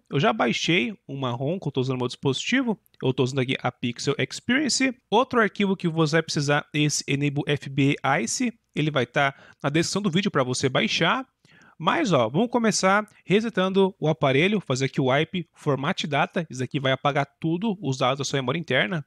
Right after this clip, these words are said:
Então, se tiver aqui importante, como eu falei antes, faça backup, já é pra você ter feito, na verdade. Mas, ó, ele acabou de formatar aqui a minha partição de data. Vou voltar aqui pra home. E agora eu vou reinstalar a rom que eu tava usando, que era essa Pixel Experience.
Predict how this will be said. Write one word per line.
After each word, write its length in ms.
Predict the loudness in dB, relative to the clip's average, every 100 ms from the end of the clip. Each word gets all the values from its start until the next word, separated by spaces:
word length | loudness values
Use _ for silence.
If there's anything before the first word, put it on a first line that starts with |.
| _
Então, 440 | -10 -4 -4 -4 -8
se 60 |
tiver 140 | -6 -6
aqui 160 | -4
importante, 600 | -4 -4 -2 -2 -4 -8 -12
como 100 | -12
eu 60 | -4
falei 280 | -2 0
antes, 240 | -2 -4 -6 -10 -20 _ -6
faça 240 | -4 -2
backup, 480 | -4 -2 -2 -2 -4
já 140 | -6
é 40 | -6
pra 160 | -6
você 160 | -8 -4
ter 120 | -6
feito, 280 | -2 -4 -2
na 80 | -6
verdade. 560 | -4 -2 -2 -2 -6 -10 -20 -20 -16
Mas, 380 | -6 -2 -2 0
ó, 180 | -2 -2 -8 _ _
ele 120 | -6 -4
acabou 280 | 0 0
de 80 | 0
formatar 380 | -2 -4 -2 -2
aqui 380 | -2 -4 -6 -6 -14 -20 -20 -10 -4
a 100 | -2
minha 140 | -2
partição 280 | -4 -6 -6
de 80 | 0
data. 400 | 0 0 -2 -6 -12 _
Vou 80 | -2
voltar 180 | -2 -2
aqui 160 | -4 -2
pra 180 | 0
home. 440 | 2 2 0 -2 -4 -8 -20 -4
E 60 | 0
agora 180 | 4 2
eu 40 |
vou 140 | 2
reinstalar 680 | 0 0 -2 0 2 4 2 -4 _ _ _
a 100 | -2
rom 120 | -2 -2
que 80 |
eu 40 | -2
tava 240 | -2 0
usando, 240 | 0 0 0
que 80 |
era 120 | -2 -2
essa 160 | -4
Pixel 360 | -6 -6 -2 -2
Experience. 680 | -4 -4 0 0 2 0 -2